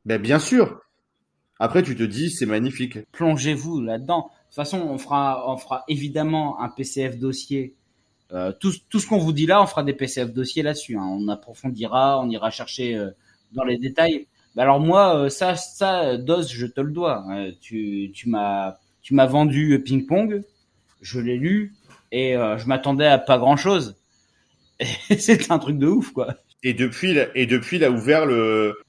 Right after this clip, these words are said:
Speaker 2: Ah, le Ping Pong Club de Martinique. Madinina Ping Pong Club,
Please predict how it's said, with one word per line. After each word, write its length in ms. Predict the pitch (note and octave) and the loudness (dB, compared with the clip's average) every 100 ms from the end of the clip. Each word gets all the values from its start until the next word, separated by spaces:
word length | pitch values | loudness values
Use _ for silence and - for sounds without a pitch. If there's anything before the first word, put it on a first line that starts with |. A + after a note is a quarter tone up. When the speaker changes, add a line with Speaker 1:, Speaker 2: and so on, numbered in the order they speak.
| - | 0
Speaker 2:
Ah, 80 | C#3 | 2
le 100 | D3 | 4
Ping 200 | F3 E3+ | 2 4
Pong 180 | F3 E3 | 4 4
Club 260 | E3 E3+ | 4 4
de 100 | C#3 | 4
Martinique. 580 | D3+ D#3 - C#3+ D#3+ - - _ - - - - | 4 4 4 4 4 0 -16 _ -10 -10 -8 -2
Madinina 600 | C#3+ D3 D#3+ E3 D#3+ D#3 | -2 0 4 6 6 4
Ping 220 | D#3 D#3 | 4 4
Pong 200 | D3 C#3+ | 6 4
Club, 460 | C#3+ C#3+ D3 D3 | 4 2 2 -2